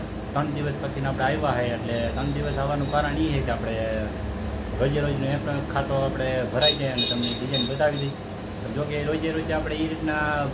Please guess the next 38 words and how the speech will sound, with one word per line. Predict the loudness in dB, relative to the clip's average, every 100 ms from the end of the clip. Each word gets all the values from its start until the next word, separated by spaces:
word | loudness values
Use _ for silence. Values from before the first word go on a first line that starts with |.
| -4 0
ક્યારે | 2 2 4
ભરાતો | 2 2 0
હોય, | 0
ક્યારે | 0 -2 -2
ખાઈને | -2 -2
થઈ | 0
જતી | 0 -2
હોય, | -2
ક્યારે | -2 -2
ખબર | 0 0 0
વહેલા | 2 2 2
ભરાઈ | 2 2
જતો | 0 -2
હોય, | -4 -4 -4 -6 -6 -6 -4
એ | -2 -2
તો | 0
તમને | 2 2 2
ન | 2
બતાવી | 4 4 2
શકું | 0 -2
કે | -2 0
કેવા | 0 2
ટાણે | 0 0
ભરાણું | 2 2 0 -2
કે | -2
શું. | -2 -2 -2 -2 -2 -2
તો | -2
અત્યારે | 2 4 4
તમે | 4 4
જોઈ | 2 0
શકો | 0 0
છો, | 0 -2
એક | -2
અત્યારે | 0 0
આપણે | 0 0 2
આ | 2
ભર્યો | 0 0
છે | -2